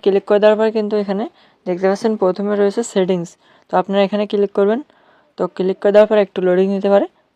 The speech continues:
তারপরে এরকম ইন্টারফেস চলে আসবে। তো আসার পর এখানে দেখতে পাচ্ছেন এই যে প্রথমে অ্যাকাউন্ট সেন্টার এখানে, তো আপনারা এই অ্যাকাউন্ট সেন্টারে এখানে ক্লিক করে দিবেন।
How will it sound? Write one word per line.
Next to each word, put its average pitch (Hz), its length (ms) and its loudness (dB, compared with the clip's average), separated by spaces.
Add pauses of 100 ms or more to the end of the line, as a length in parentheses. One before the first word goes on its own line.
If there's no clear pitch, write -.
তারপরে 185 340 2
এরকম 180 260 -4
ইন্টারফেস 180 340 -6
চলে 180 180 0
আসবে। 160 160 -2 (680)
তো - 100 -12
আসার 190 180 2
পর 214 140 4
এখানে 214 220 2
দেখতে 202 160 -4
পাচ্ছেন 214 220 -6
এই 202 80 2
যে 196 120 2
প্রথমে 208 320 -2
অ্যাকাউন্ট 190 400 -4
সেন্টার 202 240 -2 (100)
এখানে, 190 220 -4 (500)
তো - 120 -10
আপনারা 190 240 0
এই 185 80 4
অ্যাকাউন্ট 185 320 -2
সেন্টারে 202 320 -2
এখানে 208 180 -6 (100)
ক্লিক 190 260 -2
করে 165 160 -2
দিবেন। 156 180 -8